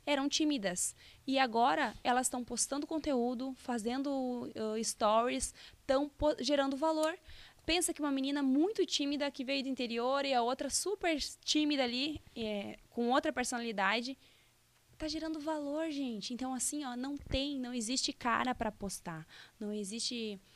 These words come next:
ahn, as pessoas vão se identificar contigo. Basta tu postar algo bom, sabe? Não adianta nada eu ficar rindo aqui pra vocês e falando um monte de bobagem.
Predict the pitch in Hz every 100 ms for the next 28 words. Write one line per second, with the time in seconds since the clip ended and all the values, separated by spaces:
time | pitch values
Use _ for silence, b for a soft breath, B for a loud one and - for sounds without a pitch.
0 | b b 214 214 196 196 190 185 180 165
1 | 151 - _ _ _ _ - 240 240 269
2 | 254 226 254 269 247 202 185 - 214 190
3 | 190 185 - 160 160 b _ 190 196 247
4 | 233 254 240 240 226 226 220 214 226 240
5 | - 165 214 262 b b 254 247 269 294
6 | 294 294 - 262 240 262 262 240 240 233
7 | 247 240 285 - - - - 285 311 285
8 | 262 285 233 247 262 240 254 240 226 226
9 | 202 175